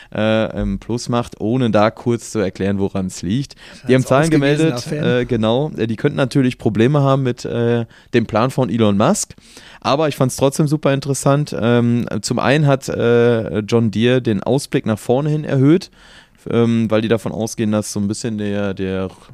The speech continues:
Speaker 1: die, der, nicht der Rückgang, sondern das, wie heißt das denn? Ähm, nicht, äh, Comeback. Das Comeback der Landwirtschaft, so das Wort
Speaker 2: Ach so.
Speaker 1: hab ich gesucht, ähm, schon etwas früher beginnt und dass der Auftra-, das Auftragsbuch,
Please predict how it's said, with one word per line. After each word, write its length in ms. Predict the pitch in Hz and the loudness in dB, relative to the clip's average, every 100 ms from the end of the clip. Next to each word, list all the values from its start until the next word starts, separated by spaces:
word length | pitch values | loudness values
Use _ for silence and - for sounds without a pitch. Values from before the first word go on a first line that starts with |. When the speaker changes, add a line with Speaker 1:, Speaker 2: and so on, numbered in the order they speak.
| - | -18
Speaker 1:
die, 480 | 101 76 - 87 82 | -14 -14 -12 -10 -8
der, 380 | - 87 85 85 - | -8 -6 -6 -8 -10
nicht 180 | 101 - | -8 -6
der 120 | 95 | -4
Rückgang, 360 | 104 131 113 101 | -4 -4 -4 -4
sondern 360 | 101 101 95 - _ _ _ _ _ | -4 -4 -6 -10 _ _ _ _ _
das, 320 | 90 - - _ _ _ _ _ - | -12 -12 -18 _ _ _ _ _ -20
wie 100 | 113 | -14
heißt 140 | - | -10
das 140 | 113 | -6
denn? 240 | - 82 - - _ _ _ _ - | -6 -6 -8 -18 _ _ _ _ -20
Ähm, 60 | 123 - - - - | -20 -20 -20 -20 -20
nicht, 280 | 98 - - - - | -16 -16 -16 -18 -14
äh, 500 | 117 - 110 113 123 - _ _ 175 165 156 147 | -12 -10 -12 -16 -20 -20 _ _ -20 -20 -20 -4
Comeback. 460 | 170 151 82 - - - | -2 -2 -6 -10 -18 -10
Das 200 | 107 - | -10 -4
Comeback 380 | 151 165 151 120 | -2 2 0 2
der 100 | 107 | 0
Landwirtschaft, 640 | 131 - 156 - 156 - | 0 -2 -6 -2 -4 -4
so 120 | 107 | -6
das 200 | 104 117 | -4 -4
Wort 100 | 123 | -4
Speaker 2:
Ach 40 | 120 | -4
so. 20 | |
Speaker 1:
hab 80 | 120 | -4
ich 80 | |
gesucht, 420 | - 101 143 - - - - - - | -6 -4 -4 -4 -10 -20 -20 -20 0
ähm, 420 | 131 135 135 131 | 4 4 2 -4
schon 180 | - 131 | -2 -2
etwas 280 | 135 139 - | 0 0 0
früher 260 | 160 175 | 4 4
beginnt 420 | 180 160 165 175 156 | 4 4 4 4 4
und 380 | 185 320 - - - - _ | 4 4 -2 -14 -20 -20 _
dass 380 | 135 135 - - - | 0 0 -2 -8 -2
der 260 | 123 - | 0 2
Auftra-, 360 | 190 - - - | 2 -2 -8 -8
das 280 | 101 160 - | -2 0 0
Auftragsbuch, 920 | 117 120 - 113 - - 117 190 - | -2 -4 -4 -6 -6 -4 0 0 -4